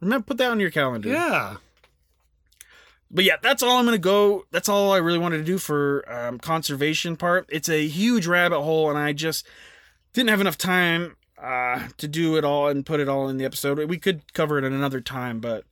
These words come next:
Speaker 1: uh, it was a lot of research for that. So let's get into something else. Let's talk about human-tiger conflict.
Speaker 2: Okay.
Speaker 1: Since humans are expanding territory and entering tiger populations, there's been a lot of conflict between the two. They pose a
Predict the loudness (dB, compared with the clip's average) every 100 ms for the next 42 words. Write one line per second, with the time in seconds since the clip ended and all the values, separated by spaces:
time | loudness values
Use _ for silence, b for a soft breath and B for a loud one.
0 | -12 -10 -8 -4 0 2 2 -4 -6 -12
1 | -14 -14 -14 -14 -20 _ b b b b
2 | -4 0 2 2 2 0 -2 -2 -2 -4
3 | -2 -2 0 0 0 0 -4 _ -10 -6
4 | -4 -4 -4 -2 -2 0 0 -2 -4 -8
5 | -4 -2 -2 -8 -12 -14 -20 -20 _ -14
6 | -12 -12 -14 b b b b -4 -4 -2
7 | -2 0 0 0 -2 -4 -6 _ -6 -4
8 | -4 -4 0 0 0 -2 0 0 0 -2
9 | 0 -2 -4 -4 -6 -4 -4 -2 -6 -6
10 | -6 -4 -2 -2 -4 -6 -4 -4 -4 -4
11 | -6 -8 -6 -2 0 -2 -4 -4 -2 -2
12 | -6 -12 -10 -14 -10 -8 -8 -10 -12 -12
13 | -12 B B B B -8 0 0 2 0
14 | -2 -2